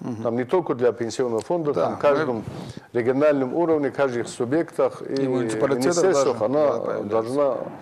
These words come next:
Speaker 2: э, распространяться. Да, э, мы, э, с правительством по поручению Владимира, э, Абдуалиевича,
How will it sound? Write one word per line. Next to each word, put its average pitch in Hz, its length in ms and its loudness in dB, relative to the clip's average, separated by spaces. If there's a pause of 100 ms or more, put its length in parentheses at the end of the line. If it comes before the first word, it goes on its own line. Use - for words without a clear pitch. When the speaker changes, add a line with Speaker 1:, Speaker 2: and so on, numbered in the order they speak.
(440)
Speaker 2:
э, 104 220 -2
распространяться. 117 920 0 (840)
Да, 170 420 6
э, 120 720 2
мы, 131 140 2 (320)
э, 98 420 -6 (1200)
с - 160 -12
правительством 147 720 2 (560)
по 120 100 2
поручению 110 720 -2
Владимира, 113 800 0
э, 104 320 -6
Абдуалиевича, 135 640 2